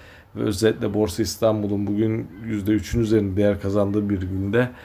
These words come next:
e, net alımını yüksek tutmuş gözüküyor. Peki hangi hisseler satmış? Bunları da bir görelim. Arkadaşlar, bofa bugün aldığına göre çok az satmış. Paseo'dan kırk yedi milyon,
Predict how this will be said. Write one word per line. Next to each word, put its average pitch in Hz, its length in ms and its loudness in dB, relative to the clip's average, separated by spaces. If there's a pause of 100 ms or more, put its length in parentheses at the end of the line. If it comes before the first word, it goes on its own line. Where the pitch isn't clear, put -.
(320)
e, 110 160 -2
net 123 260 0
alımını 107 520 0 (160)
yüksek - 400 -2
tutmuş - 360 -10
gözüküyor. 101 520 -2
Peki 123 260 2
hangi 139 480 4
hisseler 117 440 0
satmış? - 500 -6
Bunları 107 300 0
da 113 140 2
bir 107 60 -4
görelim. 110 420 2 (1700)
Arkadaşlar, 127 760 4
bofa 127 480 4
bugün 127 320 4
aldığına 120 580 2
göre 113 440 2 (100)
çok 120 220 -4
az 113 200 2
satmış. 113 720 -4
Paseo'dan 117 640 2
kırk - 300 -6
yedi 110 180 2
milyon, 113 480 4